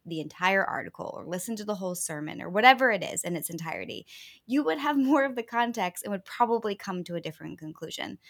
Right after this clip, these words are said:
But that's just the thing. Like, that's, it's kind of like the same thing as su-, suggesting that you listen before you respond.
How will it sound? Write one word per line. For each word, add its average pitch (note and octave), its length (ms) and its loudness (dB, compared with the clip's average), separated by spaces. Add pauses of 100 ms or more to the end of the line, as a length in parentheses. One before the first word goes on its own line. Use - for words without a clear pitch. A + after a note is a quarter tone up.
(340)
But B3+ 80 4
that's C4 140 8
just B3+ 140 0
the A3 80 -2
thing. F3 360 -2
Like, F#3 180 -2
that's, A#3 340 6
it's A3+ 140 -2
kind C#4+ 280 2
of A#3+ 140 0
like G3 320 2
the F#3+ 60 -6
same G#3 340 -2
thing F#3+ 260 -4
as E3 220 -2
su-, - 160 -6
suggesting F3+ 640 0
that E3+ 180 0
you D#3+ 320 -4
listen E3 600 0
before D#3+ 320 -6
you D3+ 160 -6
respond. E3 640 2